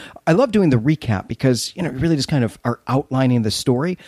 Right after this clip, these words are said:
And, and that's something that for me is just super helpful for seeing how Wolfe and, and then also the other writers we do on Elder Sign,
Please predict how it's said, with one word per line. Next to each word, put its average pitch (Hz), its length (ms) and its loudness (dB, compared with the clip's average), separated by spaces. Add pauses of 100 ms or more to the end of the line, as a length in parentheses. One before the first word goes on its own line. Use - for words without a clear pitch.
(260)
And, 165 160 0
and 175 120 4
that's 202 140 0
something 160 200 4
that - 120 0
for 147 80 0
me 208 100 2
is 151 100 0
just 131 140 -2
super 127 220 2
helpful 120 300 0
for 117 160 -4
seeing 123 340 0
how 120 340 0
Wolfe 120 520 -2
and, 123 260 0
and 123 160 2
then 113 160 0
also 113 220 -2
the 120 120 0
other 127 140 2
writers 113 300 -2
we 113 80 -4
do 120 140 0
on 110 160 -2
Elder 185 220 -2
Sign, 117 300 0